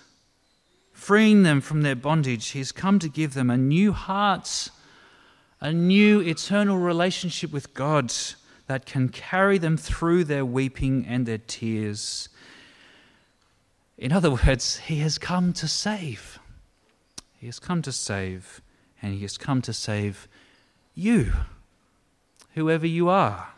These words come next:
and wherever you're from. Well, there's a lot,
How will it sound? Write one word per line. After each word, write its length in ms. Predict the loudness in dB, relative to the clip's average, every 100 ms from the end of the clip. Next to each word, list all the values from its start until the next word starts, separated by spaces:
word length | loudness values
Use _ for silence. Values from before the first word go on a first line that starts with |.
| -10 -2
and 180 | 0
wherever 340 | 2 2 2 0
you're 200 | -2 -4
from. 420 | -4 -6 -6 -10 _ _ _ _ _ _ _ _ _ _ _ _ _ _ _ _ _ _ -20 -20 -2
Well, 240 | 4 4 2 -10 -12
there's 140 | -8 -2
a 60 |
lot, 360 | 0 -2 -4